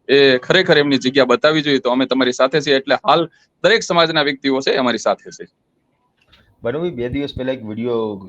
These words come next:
Speaker 2: સામે આવ્યો હતો કે ગોંડલના દલિત સમાજના એક આગેવાન છે કે જેમનો વીડિયો સોશિયલ મીડિયામાં ખૂબ વાયરલ થયો હતો, જેમાં તે એવું કહી રહ્યા હતા કે તેમને તે, અ, જયરાજસિંહ સાથે છે, ગણેશ ગોંડલની સાથે છે અને જે પ્રમાણે તે લોકોને દેખાડવામાં આવે છે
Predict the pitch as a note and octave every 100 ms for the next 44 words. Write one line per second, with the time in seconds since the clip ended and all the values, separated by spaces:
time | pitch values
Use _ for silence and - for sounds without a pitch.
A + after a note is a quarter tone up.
0 | - G2 G2 F#2 F2+ F#2+ F#2 A#2+ - _
1 | - B2 G#2 G#2+ A2+ C3 C3 C3 - A2+
2 | B2 A#2 A2 A2 A2+ G2 G2 G#2+ A2 A2
3 | G#2+ A2 A#2+ G#2+ A2+ A#2 G#2+ A2 B2 -
4 | A#2 C#3 C3+ C3+ C#3 C#3+ - D#3 - G2+
5 | G#2+ A2 F#2 F2+ F2 - - _ _ -
6 | B2 C3 C#3+ B2+ C3 B2 A2+ G2 G2 F#2+
7 | - A#2+ - _ - B2+ B2+ B2 C3 D#3
8 | C3 B2+ _ _ C#3 C#3 A#2+ G#2+ G2+ G2
9 | _ G#2 G#2+ G#2 A2+ A#2+ B2 C3+ B2+ G#2+
10 | B2+ A#2+ A#2+ G#2+ A2+ A2 A#2 A2+ A#2 A#2
11 | G#2+ G#2 B2 A#2 A#2+ B2 A#2 A#2+ A#2+ B2+
12 | C3 C3+ D3 B2+ B2+ B2+ C#3+ C#3+ G#2+ -
13 | C3+ B2+ A#2 G#2+ G2+ G2+ G#2